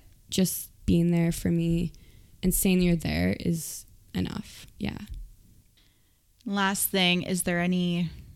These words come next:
Speaker 2: advice or tips you would give to someone who was just diagnosed with M S or is kinda dealing with this right now?
Speaker 1: Yeah. So if you're going through, like, a diagnosis process, because mine was pretty quick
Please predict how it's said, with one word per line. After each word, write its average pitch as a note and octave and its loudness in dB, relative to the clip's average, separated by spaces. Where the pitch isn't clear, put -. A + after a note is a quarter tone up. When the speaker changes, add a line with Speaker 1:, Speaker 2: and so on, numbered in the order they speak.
Speaker 2:
advice E3 4
or F3 2
tips - -4
you E3+ -2
would F3 -4
give E3+ -4
to F3+ -2
someone D#3+ 4
who F3+ 2
was D#3+ 4
just E3 0
diagnosed - 0
with - -2
M - 0
S - 2
or - 0
is - 0
kinda F#3 2
dealing - 2
with - -2
this - 0
right F#3+ 0
now? F#3+ 0
Speaker 1:
Yeah. F#3+ -2
So G3+ 2
if G3+ 4
you're A3+ 6
going G#3 4
through, A#3 4
like, G3 2
a G3 4
diagnosis F#3 2
process, G3+ 2
because F#3 2
mine F3+ 4
was F#3 4
pretty G3+ 8
quick - 2